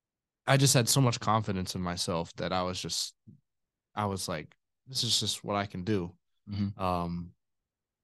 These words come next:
Speaker 1: and, like, the main reason why I chose Stony Brook was because I, I wanted to go to a lower level.
Speaker 2: Yeah.
Speaker 1: Like, so I committed early.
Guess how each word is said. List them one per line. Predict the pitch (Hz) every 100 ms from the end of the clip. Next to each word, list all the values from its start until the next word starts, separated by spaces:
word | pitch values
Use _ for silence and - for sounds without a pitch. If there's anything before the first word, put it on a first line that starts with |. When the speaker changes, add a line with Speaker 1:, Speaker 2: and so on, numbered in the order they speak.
| _ -
Speaker 1:
and, | - 127
like, | 120
the | 123
main | 131 143
reason | 135 113
why | 107 123
I | 110
chose | 101 92
Stony | 98 92
Brook | 90 90
was | 98 92 -
because | 104 101 95
I, | 98
I | - 107
wanted | 107 104 95
to |
go | 92 98
to | 95 101
a | 92
lower | 92 90 87
level. | 90 85 - - _ -
Speaker 2:
Yeah. | 101 53 113
Speaker 1:
Like, | 104 98
so | -
I | 101 123
committed | 127 131 113 92
early. | 92 104 120 135